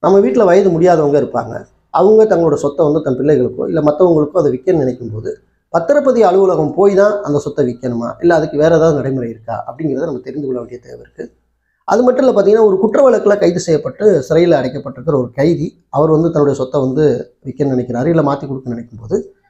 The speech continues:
அதுக்கான rules regulation என்ன அப்படிங்கிற தகவல்களை நம்ம தெரிந்து கொள்ள வேண்டியிருக்கு. இதே மாதிரி இக்கட்டான சூழ்நிலையில, வர முடியாத சுச்சுவேஷன்ல இருக்கக்கூடியவங்க பத்திரப்பதிவு பண்ண நினைச்சா என்ன மாதிரி முறைகள் வந்து இங்க நடைமுறையில் இருக்கு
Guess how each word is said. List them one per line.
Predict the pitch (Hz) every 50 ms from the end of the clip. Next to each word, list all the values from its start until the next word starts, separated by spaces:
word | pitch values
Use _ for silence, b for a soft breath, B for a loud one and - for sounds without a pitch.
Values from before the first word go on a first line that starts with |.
| b b b b b b b _ -
அதுக்கான | 202 254 302 302 294 277 262 233
rules | 220 240 240 240 214
regulation | 202 180 185 175 - - 180 156
என்ன | 131 135 143 151 147 - - -
அப்படிங்கிற | 135 123 - 165 156 147 127 123 -
தகவல்களை | - 135 - 208 190 160 131 135 151 139
நம்ம | - 139 127
தெரிந்து | 123 131 127 135 139
கொள்ள | 127 123 120 113
வேண்டியிருக்கு. | 110 107 110 107 - - 147
இதே | 151 208 240
மாதிரி | 247 247 247 233
இக்கட்டான | - - 233 - 196 220 226 233 226 226 -
சூழ்நிலையில, | 214 214 208 196 180 170 170 180 202 180
வர | 156 156 185
முடியாத | 208 196 196 190 190 190
சுச்சுவேஷன்ல | 190 - 160 - - 185 185 - 170 151
இருக்கக்கூடியவங்க | 143 175 185 - 190 190 165 160 156 151 139 131 135 170
பத்திரப்பதிவு | 190 185 165 - 185 185 185 170 156 -
பண்ண | 143 139 131 127
நினைச்சா | 127 123 - - 190
என்ன | 165 165 190 196
மாதிரி | 185 170 165 160 151
முறைகள் | 139 135 143 151 143 139
வந்து | 123 123 131 143
இங்க | 135 127
நடைமுறையில் | 123 120 131 127 123 123 113 110 117
இருக்கு | 127 143 - - 143 -